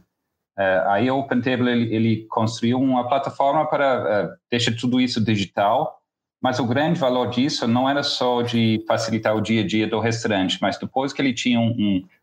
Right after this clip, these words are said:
uma massa crítica, né, de restaurante, ele tinha uma coisa muito, muito forte, que era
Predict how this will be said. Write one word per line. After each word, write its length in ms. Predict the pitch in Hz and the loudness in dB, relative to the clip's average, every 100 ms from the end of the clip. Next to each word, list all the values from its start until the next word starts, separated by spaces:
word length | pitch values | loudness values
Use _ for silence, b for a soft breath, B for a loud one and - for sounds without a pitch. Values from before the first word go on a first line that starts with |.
| b - | b -4
uma 120 | 95 | 0
massa 580 | 95 107 127 - 95 - | 2 0 0 -2 -4 -6
crítica, 460 | - 120 151 - 104 | 0 0 0 -2 0
né, 200 | 110 123 | 2 2
de 100 | 110 | 2
restaurante, 580 | 107 107 107 107 131 131 | 0 0 0 0 0 0
ele 160 | 123 | 0
tinha 320 | 120 - 139 139 | 0 0 0 2
uma 200 | 131 127 | 0 0
coisa 240 | 131 127 | -2 0
muito, 280 | 127 135 - - | 0 -2 -6 -4
muito 300 | 120 131 120 | -2 0 -4
forte, 380 | - 127 120 - | -2 -2 -2 -6
que 120 | - 110 | -4 0
era 400 | 104 104 101 | 2 2 0